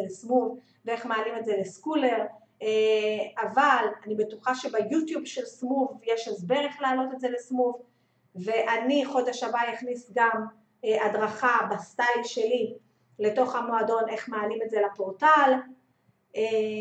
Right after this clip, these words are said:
יש לי הדרכה לאיך מעלים את זה לסקולר בתוך האתר שלי של בומסייט, יש לי גם הטבה לחודשיים ברב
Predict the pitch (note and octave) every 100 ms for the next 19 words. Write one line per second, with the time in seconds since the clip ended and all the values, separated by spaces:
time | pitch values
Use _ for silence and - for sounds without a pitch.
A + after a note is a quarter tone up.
0 | G#3+ G#3+ G#3+ G#3+ G#3+ - _ - A#3+ A#3+
1 | D4 C#4 E4 C4 B3 A3+ B3+ B3 A#3+ -
2 | A#3 A3 A#3 A#3 A3+ G#3 G3+ - D#4+ D4+
3 | C4 A3+ F#3+ G#3 G3+ A#3+ A3 G#3 A3+ G#3+
4 | - G#3+ - F#3+ F#3 D#4+ E4 - D4+ C4
5 | B3 - _ _ _ _ - A#3+ C#4+ B3+
6 | A#3 A#3 A3 - G#3+ - F#3+ F3+ C4 D#4
7 | C#4 B3+ - A3 - A#3+ A#3+ A#3 A3 G#3+